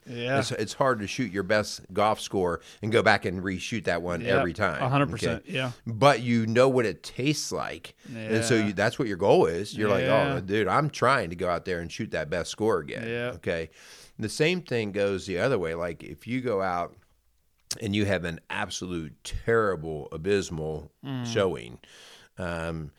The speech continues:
Speaker 2: y-, maybe it's illness, maybe, uh, the business goes bankrupt, maybe, like, and you, it's terrible. You have to make a decision there. Am I
Speaker 1: Yeah.
Speaker 2: gonna quit the game,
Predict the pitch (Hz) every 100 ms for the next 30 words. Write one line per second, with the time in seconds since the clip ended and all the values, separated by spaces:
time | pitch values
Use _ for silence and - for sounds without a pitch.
0 | _ _ - 87 - 101 104 107 107 110
1 | 107 - 120 110 90 76 - 98 95 101
2 | 101 101 98 101 101 98 98 110 101 95
3 | - 98 87 95 87 80 80 76 69 95
4 | 98 85 92 85 - 95 90 80 90 -
5 | - - 113 156 123 78 62 - - -
6 | - 117 175 165 127 101 87 73 - 110
7 | 95 67 50 50 - - - 135 117 107
8 | 107 139 147 - - 127 - 92 85 104
9 | 85 73 73 85